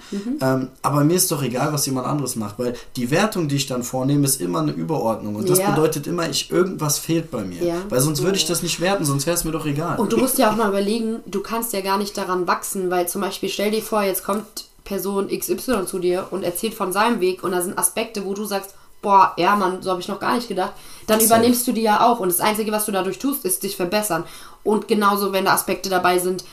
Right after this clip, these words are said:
Speaker 1: die du auf dein Leben nicht beziehst, lernst du auch nur dazu
Speaker 2: Richtig.
Speaker 1: und verbesserst dich nur, weil du sagst, "Okay, das wäre aber jetzt nichts für mich, das passt nicht zu meinem Leben, nicht zu meinem Stil."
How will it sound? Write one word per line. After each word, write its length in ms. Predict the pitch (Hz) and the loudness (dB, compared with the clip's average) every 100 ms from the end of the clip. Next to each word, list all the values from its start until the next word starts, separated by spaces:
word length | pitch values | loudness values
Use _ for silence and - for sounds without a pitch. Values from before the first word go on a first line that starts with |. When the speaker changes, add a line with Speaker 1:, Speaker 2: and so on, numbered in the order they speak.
| - - | -12 -4
Speaker 1:
die 100 | 202 | -2
du 120 | 196 | 0
auf 140 | 180 - | 0 0
dein 200 | 190 185 | 2 6
Leben 200 | 175 175 | 6 6
nicht 200 | 294 - | 0 -2
beziehst, 420 | 262 - 196 - - - | -4 -4 -4 -6 -8 0
lernst 300 | 208 208 208 | 4 4 4
du 60 | - | 4
auch 220 | 285 311 | 4 6
nur 100 | 226 | 4
dazu 300 | 185 185 196 | 4 2 2
Speaker 2:
Richtig. 160 | 180 - | 2 2
Speaker 1:
und 80 | 208 | 0
verbesserst 460 | 196 208 202 196 | 0 0 0 -2
dich 140 | 202 214 | -2 0
nur, 100 | 196 | 0
weil 100 | 190 | 0
du 60 | |
sagst, 220 | 190 180 202 | 0 -2 -2
"Okay, 180 | 196 | -2
das 180 | 190 - | 0 0
wäre 120 | 202 | 0
aber 80 | 196 | 0
jetzt 220 | 196 - - | 0 -2 -2
nichts 280 | 208 - - | -2 -2 -2
für 80 | |
mich, 160 | 220 240 | 0 -2
das 140 | - | -4
passt 320 | - 247 - - | -4 -4 -4 -6
nicht 160 | - | -8
zu 60 | - | -2
meinem 260 | 240 247 190 | 2 2 4
Leben, 220 | 170 175 | 2 2
nicht 180 | 180 - | 0 -2
zu 80 | |
meinem 180 | 190 180 | -2 -2
Stil." 360 | 175 - 190 | -2 0 0